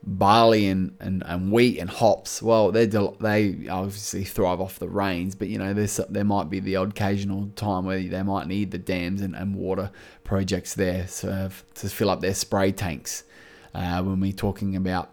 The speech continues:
you know, say, for example, intensive farming with horticulture, growing capsicums, tomatoes, eggplants, and cucumbers, well, they require, um, water as well to irrigate.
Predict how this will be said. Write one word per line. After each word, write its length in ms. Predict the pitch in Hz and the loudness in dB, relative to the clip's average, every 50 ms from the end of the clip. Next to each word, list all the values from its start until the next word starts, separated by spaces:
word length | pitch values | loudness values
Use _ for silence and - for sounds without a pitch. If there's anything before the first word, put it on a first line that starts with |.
| - _ | -12 _
you 100 | - 101 | -6 -4
know, 160 | 98 92 92 | -4 -2 -4
say, 220 | 95 - - 98 95 | -4 -2 -2 -2 -2
for 160 | - - 92 | -2 -4 -6
example, 680 | 95 107 107 98 95 95 92 95 - 98 95 95 98 - _ - - - - | -4 -4 -4 -2 -2 -2 -2 -4 -4 -4 -4 -4 -4 -8 _ -20 -20 -10 -6
intensive 500 | 101 101 - - 113 104 104 - 107 95 | -6 -4 -2 0 0 0 0 0 -2 -2
farming 460 | - - 113 113 117 113 117 110 107 | 2 4 6 6 8 6 6 4 4
with 100 | 101 101 | 2 2
horticulture, 680 | 104 110 120 131 127 127 - 110 101 98 95 - 90 85 | 4 6 8 8 8 6 4 2 2 2 0 -2 -4 -4
growing 460 | 95 95 104 101 101 101 98 95 95 | -2 0 2 2 4 4 2 2 0
capsicums, 600 | 92 - 104 101 - - - - - 107 101 95 - | -2 -2 -2 -2 -4 -6 -8 -2 0 0 0 0 0
tomatoes, 760 | - 107 98 92 92 98 101 101 92 92 101 101 95 - - - - - - - | 0 2 2 4 4 4 6 6 6 6 6 4 2 -2 -8 -12 -18 -18 -6 -2
eggplants, 500 | - 104 101 - 113 104 101 104 98 120 | -2 -2 0 2 2 4 4 4 2 0
and 80 | 101 95 | -2 2
cucumbers, 680 | - 127 131 - 127 98 76 67 67 65 - - - - _ - - - - _ _ | 4 4 4 4 4 2 0 -2 -6 -8 -8 -10 -12 -14 _ -20 -20 -20 -20 _ _
well, 260 | - 110 101 87 - | 4 6 6 6 4
they 220 | - 92 101 110 | 2 4 4 6
require, 520 | 101 92 85 - - 101 95 87 82 80 - - - - - - - - - | 6 6 4 2 0 2 2 4 2 2 -2 -6 -16 -20 -20 -20 -20 -14 -8
um, 400 | - 95 92 87 85 87 90 - - - | -6 -4 -4 -4 -4 -4 -6 -8 -10 -8
water 340 | - 98 92 95 101 98 92 | -4 -2 0 2 2 2 2
as 220 | 92 92 95 98 | 0 -2 -2 -2
well 200 | 104 101 95 90 | 0 0 0 0
to 140 | - - 78 | -2 -2 0
irrigate. 460 | 85 92 92 90 87 90 80 69 - | 2 2 2 2 2 0 -2 -4 -6